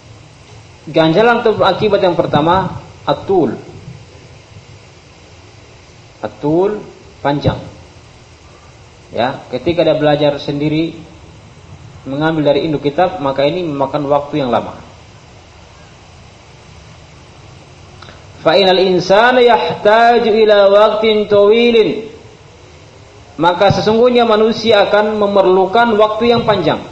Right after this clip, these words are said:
Ini akibat yang pertama. Wa mu'anatin syadidatin.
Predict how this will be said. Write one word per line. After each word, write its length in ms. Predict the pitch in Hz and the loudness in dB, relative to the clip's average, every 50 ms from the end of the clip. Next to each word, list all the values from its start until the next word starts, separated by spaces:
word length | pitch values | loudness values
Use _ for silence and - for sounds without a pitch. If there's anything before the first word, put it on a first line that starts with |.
| - - - - - - - - - - - - - - - - - 1017 - - - - - - - - - - - - - - - - - - - - | -20 -20 -20 -20 -20 -20 -20 -20 -20 -20 -20 -20 -20 -20 -20 -20 -20 -20 -20 -20 -20 -20 -20 -20 -20 -20 -20 -20 -20 -20 -20 -20 -20 -20 -20 -14 -10 -6
Ini 160 | 156 170 180 | -2 -2 -2
akibat 320 | 165 - - 165 160 156 156 | -2 -2 -2 0 0 0 0
yang 120 | 147 135 | 0 -2
pertama. 400 | - - - - 110 - - - - - - - - - - - - - - - - - - - - - - - - - - - - - - - - - - - - - - - - - - - - - - - - - - - - - - - - - - - - - - - - - - - - - - - - - - - - - - - - - - - - - - 117 | -4 -6 -6 -6 -6 -6 -8 -12 -18 -20 -20 -20 -20 -20 -20 -20 -20 -20 -20 -20 -20 -20 -20 -20 -20 -20 -20 -20 -20 -20 -20 -20 -20 -20 -20 -20 -20 -20 -20 -20 -20 -20 -20 -20 -20 -20 -20 -20 -20 -20 -20 -20 -20 -20 -20 -20 -20 -20 -20 -20 -20 -20 -20 -20 -20 -20 -20 -20 -20 -20 -20 -20 -20 -20 -20 -20 -20 -20 -20 -20 -20 -20 -20 -20 -20 -20 -20 -20 -20 -16 -4 0
Wa 160 | 143 165 180 | 0 2 2
mu'anatin 800 | 185 196 - 202 220 233 247 254 247 240 233 233 233 226 214 214 | 2 2 2 2 4 4 4 2 2 2 0 0 0 0 0 0
syadidatin. 800 | - - 202 208 226 240 233 220 208 208 214 196 165 127 - | 0 0 0 2 2 2 2 2 2 2 0 0 -2 -4 -8